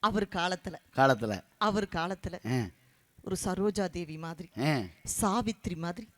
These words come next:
Speaker 2: ஆ.
Speaker 1: பத்மினி மாதிரி ஒரு புள்ள மேல காதலிச்சிருப்பார். காதல் இருந்துச்சானே?
Speaker 2: சரி.
Speaker 1: அவரு
Speaker 2: ஆ.
Speaker 1: சொல்றாரு, "நான் பத்மினியே காதலிச்சேன்."
Speaker 2: ஆ.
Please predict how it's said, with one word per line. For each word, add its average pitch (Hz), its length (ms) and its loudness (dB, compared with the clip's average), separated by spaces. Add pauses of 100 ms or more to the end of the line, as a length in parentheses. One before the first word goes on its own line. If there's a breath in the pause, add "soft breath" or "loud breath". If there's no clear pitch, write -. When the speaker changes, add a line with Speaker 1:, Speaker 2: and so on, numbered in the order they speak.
(220)
Speaker 2:
ஆ. 127 100 0 (360)
Speaker 1:
பத்மினி 269 580 2
மாதிரி 220 220 -2
ஒரு - 160 -2
புள்ள 233 160 0
மேல 220 280 0
காதலிச்சிருப்பார். 247 600 -8
காதல் 277 240 0
இருந்துச்சானே? 294 400 -2
Speaker 2:
சரி. 131 460 4 (640)
Speaker 1:
அவரு 185 220 0
Speaker 2:
ஆ. - 60 6
Speaker 1:
சொல்றாரு, 202 380 2
"நான் 196 240 -4
பத்மினியே 240 500 -2
காதலிச்சேன்." 190 580 -6 (460)
Speaker 2:
ஆ. 139 240 2